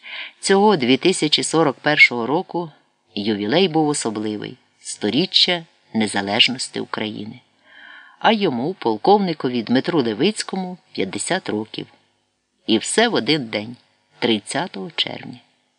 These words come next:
Полковник того святкового червневого ранку, як завжди, встав о шостій годині. Зробив коротку силову гімнастику,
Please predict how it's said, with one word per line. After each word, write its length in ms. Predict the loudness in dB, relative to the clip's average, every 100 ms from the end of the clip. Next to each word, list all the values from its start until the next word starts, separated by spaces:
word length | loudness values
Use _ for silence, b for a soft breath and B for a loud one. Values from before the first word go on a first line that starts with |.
| _ _ _ _ _ _ _ _ _ _ _ 2
Полковник 580 | 4 6 4 4 2 0
того 220 | 0 0 2
святкового 580 | 0 0 0 2 2
червневого 600 | 2 0 0 -2 -2 -2 0
ранку, 340 | 0 0 0
як 180 | 0 2
завжди, 460 | 0 0 -2 -2
встав 360 | -2 -2 -2 -2
о 40 |
шостій 420 | -2 -4 -6 -6 -8
годині. 500 | -8 -10 -12 -12 -16 B B B B B
Зробив 440 | 0 4 4 2 0
коротку 480 | 2 2 0 -4 -6
силову 380 | -4 -4 -4
гімнастику, 840 | -4 -4 -2 -4 -6 -8 -8 -10